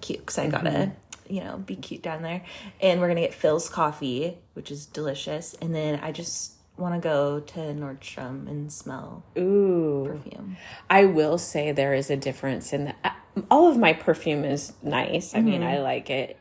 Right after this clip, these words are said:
Speaker 2: Um, but my husband bought me the Chanel perfume. Uh,
Speaker 1: Mm-hmm.
Speaker 2: he bought me two types for Christmas, which was very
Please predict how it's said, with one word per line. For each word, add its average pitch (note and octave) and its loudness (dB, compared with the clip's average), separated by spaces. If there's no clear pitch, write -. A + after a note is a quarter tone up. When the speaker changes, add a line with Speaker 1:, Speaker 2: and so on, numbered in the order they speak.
Speaker 2:
Um, D3+ -4
but D3+ 2
my D3+ -6
husband C#3+ -8
bought C3 -6
me C3 -6
the A#2 -6
Chanel A#2+ -8
perfume. F#3+ -4
Uh, E3 -4
Speaker 1:
Mm-hmm. D#3+ -4
Speaker 2:
he F3 -8
bought E3 -4
me D3+ -4
two F3+ -6
types - -8
for - -14
Christmas, - -10
which D3 -6
was C3+ -6
very B2+ -8